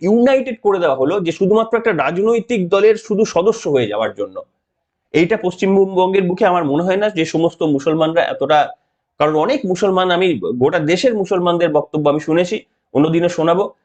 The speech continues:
তারা বলেছেন যে এই বাবরি মসজিদ আর আমাদের অ্যাকচুয়াল বাবরি মসজিদের মধ্যে কোনো সম্পর্ক নেই। কাজে এইটা নিয়ে আমাদের আবেগ যতই তৈরি করার চেষ্টা করা হোক,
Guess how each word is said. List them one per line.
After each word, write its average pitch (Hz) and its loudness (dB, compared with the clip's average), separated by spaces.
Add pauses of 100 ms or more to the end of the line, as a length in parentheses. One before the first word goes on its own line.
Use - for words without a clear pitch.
(160)
তারা 147 0
বলেছেন 180 0
যে 190 2
এই 185 2
বাবরি 190 0
মসজিদ 185 0
আর 175 2
আমাদের 175 0
অ্যাকচুয়াল 185 -2
বাবরি 151 0
মসজিদের 165 -2
মধ্যে 160 0
কোনো 190 -4
সম্পর্ক 123 -2
নেই। 107 -4 (540)
কাজে 147 0
এইটা 190 2
নিয়ে 220 0
আমাদের 165 0
আবেগ 160 0
যতই 208 0
তৈরি 160 2
করার 175 -2
চেষ্টা 156 -4
করা 175 -2
হোক, 233 -4